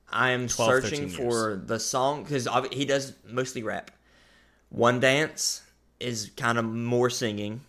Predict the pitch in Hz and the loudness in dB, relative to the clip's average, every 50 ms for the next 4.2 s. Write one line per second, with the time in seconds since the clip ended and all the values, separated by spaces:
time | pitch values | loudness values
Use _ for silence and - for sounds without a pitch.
0 | - - - - _ _ _ _ - 113 113 117 113 110 110 110 107 104 104 98 | -20 -20 -20 -20 _ _ _ _ -4 2 4 6 6 6 6 6 4 4 2 0
1 | 98 101 - - - - - - - - - _ _ _ _ - - - _ _ | -2 -4 -8 -14 -16 -18 -18 -18 -20 -20 -20 _ _ _ _ -20 -20 -20 _ _
2 | - - - - - _ _ _ - 127 127 139 131 131 143 139 - 151 123 117 | -14 -14 -14 -14 -18 _ _ _ -4 0 2 2 4 4 4 2 2 0 0 2
3 | 131 123 113 107 104 107 113 120 120 120 120 123 117 123 120 117 - 123 104 110 | 2 2 2 0 0 0 2 2 2 4 2 2 2 0 0 -2 -2 -4 -4 -4
4 | 101 90 76 | -4 -6 -6